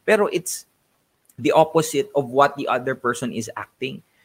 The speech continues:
So regardless of what he say, the actions are very obvious, which is he doesn't really love you that much any-,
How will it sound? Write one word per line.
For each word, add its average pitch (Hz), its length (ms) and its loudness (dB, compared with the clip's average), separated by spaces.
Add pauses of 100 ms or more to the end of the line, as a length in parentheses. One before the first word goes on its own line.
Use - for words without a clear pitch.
So 196 160 -8
regardless 233 460 6
of 190 100 0
what 170 160 0
he 113 140 -4
say, 156 420 4 (1200)
the 160 140 4
actions 175 480 0
are 208 100 4
very 196 240 0
obvious, 196 640 -4 (240)
which - 260 -2
is - 320 -4
he 233 240 -8
doesn't 349 320 -8
really 262 380 0
love 277 180 0
you 262 160 2
that - 240 -2
much - 240 -6
any-, - 300 -10